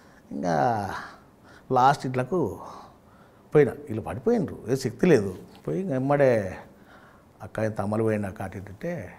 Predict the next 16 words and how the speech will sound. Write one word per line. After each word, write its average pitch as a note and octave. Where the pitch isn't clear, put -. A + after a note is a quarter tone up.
"పోలీసులు C3
పోతున్నారు, C#3
వాళ్ళు B2
ఎట్లా C#3
వస్తారు? D#3
పోస్తలేరు, A2
పోస్తలేరు." A2
ఆడుకొని A#2
ఆడుకొని B2
లాస్ట్కు A2+
బెదిరించినాక, C3+
"మీరు A2
ఏం B2
చేస్తారో D3
తెలియదు, C3
నేనైతే B2+